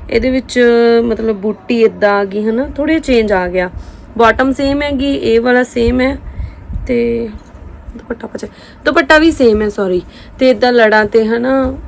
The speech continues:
ਮਤਲਬ ਬਾਰਡਰ ਹੈਗਾ ਸੇਮ ਜਿੱਦਾਂ ਮੈਂ ਲਿਆ ਹੋਇਆ ਹੈਗਾ, ਤੁਸੀਂ ਦੇਖ ਸਕਦੇ ਹੋਗੇ। ਤੇ ਏਦਾਂ ਲੜਾਂ ਤੇ ਬਾਰਡਰ ਆ ਜਾਊਗਾ, ਤੇ ਪਲੱਸ ਵਿੱਚ ਬੂਟੀ ਆ ਜਾਊਗੀ। ਤੇ ਬਹੁਤ ਜ਼ਿਆਦਾ ਸੋਹਣੀ, ਮਤਲਬ ਮਲ ਕਾਟਨ ਦੇ ਸੂਟ ਨੇ, ਪਲੱਸ ਦੁਪੱਟਾ ਬਹੁਤ ਆਰਾਮਦਾਇਕ ਫੈਬਰਿਕ ਹੈਗਾ।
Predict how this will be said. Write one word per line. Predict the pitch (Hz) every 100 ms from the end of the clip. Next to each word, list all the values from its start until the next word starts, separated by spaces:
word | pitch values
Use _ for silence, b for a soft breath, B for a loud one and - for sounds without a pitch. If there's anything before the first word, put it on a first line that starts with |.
| - -
ਮਤਲਬ | 220 208 208 196 214 208 - - -
ਬਾਰਡਰ | 208 190 185
ਹੈਗਾ | 196 196 240 247 -
ਸੇਮ | - 208 202 220
ਜਿੱਦਾਂ | 202 190
ਮੈਂ | 185 175
ਲਿਆ | 175 185 190
ਹੋਇਆ | 202
ਹੈਗਾ, | 208 233
ਤੁਸੀਂ | 214 -
ਦੇਖ | 190 170
ਸਕਦੇ | 202 190 202
ਹੋਗੇ। | 208 254 B B B B -
ਤੇ | 254
ਏਦਾਂ | 226 254
ਲੜਾਂ | 240 220 214
ਤੇ | 233
ਬਾਰਡਰ | 208 180 220
ਆ | 190 190
ਜਾਊਗਾ, | 208 220 277 B B B -
ਤੇ | 240
ਪਲੱਸ | 240 240 233
ਵਿੱਚ | 233 226
ਬੂਟੀ | 220 202 - 185
ਆ | 185
ਜਾਊਗੀ। | - - - - - -
ਤੇ | 233
ਬਹੁਤ | 233 247 240
ਜ਼ਿਆਦਾ | 226 208
ਸੋਹਣੀ, | 214 208 208
ਮਤਲਬ | 214 208
ਮਲ | 208 196 185
ਕਾਟਨ | 196 180 202
ਦੇ | 220
ਸੂਟ | 226 180
ਨੇ, | 180
ਪਲੱਸ | 190 - 403 -
ਦੁਪੱਟਾ | 202 202 190 - 202
ਬਹੁਤ | 180 220 240 254
ਆਰਾਮਦਾਇਕ | 220 185 185 185 180
ਫੈਬਰਿਕ | - 185 160 202 202 208
ਹੈਗਾ। | 180 208